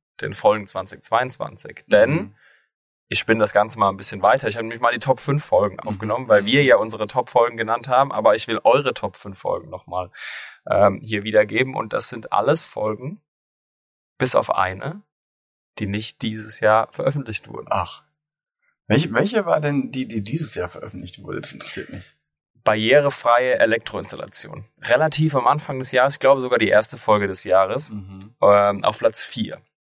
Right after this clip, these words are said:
Speaker 2: Mhm.
Speaker 1: Auf Platz eins,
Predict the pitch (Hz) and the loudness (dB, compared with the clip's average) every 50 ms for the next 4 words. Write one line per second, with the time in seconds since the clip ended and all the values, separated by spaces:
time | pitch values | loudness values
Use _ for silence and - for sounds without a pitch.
0 | _ _ - 113 92 90 92 92 104 113 _ _ _ _ _ _ _ - - - | _ _ -14 -14 -12 -12 -12 -14 -14 -16 _ _ _ _ _ _ _ -16 -16 -16
1 | - - - _ _ _ _ _ _ _ _ _ - - 120 123 - - 120 113 | -18 -20 -20 _ _ _ _ _ _ _ _ _ 0 2 2 2 2 2 2 2
2 | - - - 110 131 139 139 143 165 214 214 - - | 2 0 2 2 2 2 2 0 -4 -4 -6 -8 -10